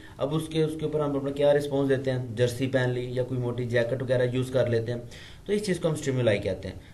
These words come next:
बाहर किसी किस्म की चेंजिंग आती है, तो उसके मुताबिक अपनी body को adjust करना ही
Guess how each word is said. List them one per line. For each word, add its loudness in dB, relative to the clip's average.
बाहर 4
किसी -4
किस्म -2
की 0
चेंजिंग 0
आती -2
है, 0
तो -4
उसके -4
मुताबिक 0
अपनी 2
body 2
को 0
adjust 2
करना 0
ही 2